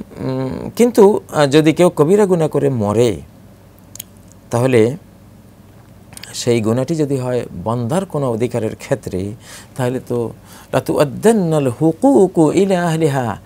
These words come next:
আহ, হকদারদেরকে কিয়ামতের ময়দানে অবশ্যই, আহ, তাদের হক বুঝিয়ে দেয়া হবে, আহ, তাদের হক অধিকার দিতে হবে। এখন আপনি যদি, আমি যদি গীবত করে কারো ইজ্জত হরণ করে থাকি, ইজ্জত নষ্ট করে থাকি,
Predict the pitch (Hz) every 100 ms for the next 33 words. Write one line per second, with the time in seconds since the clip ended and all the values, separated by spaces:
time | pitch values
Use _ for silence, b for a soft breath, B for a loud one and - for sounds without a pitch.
0 | B B B - 113 117 110 101 - 160
1 | 143 123 196 208 208 185 160 151 135 135
2 | 131 127 123 123 113 123 160 214 - -
3 | - 180 220 269 269 - B B B B
4 | - 135 120 131 127 120 127 120 - -
5 | - 123 123 135 123 117 107 - 127 135
6 | 107 - - - - - - - - -
7 | 113 117 107 - 123 123 113 120 117 117
8 | 117 120 143 208 147 117 139 175 156 143
9 | 165 151 151 143 139 160 151 147 131 147
10 | 131 - 147 147 135 135 123 117 123 113
11 | 123 127 120 113 120 117 131 123 120 113
12 | 117 120 165 190 156 127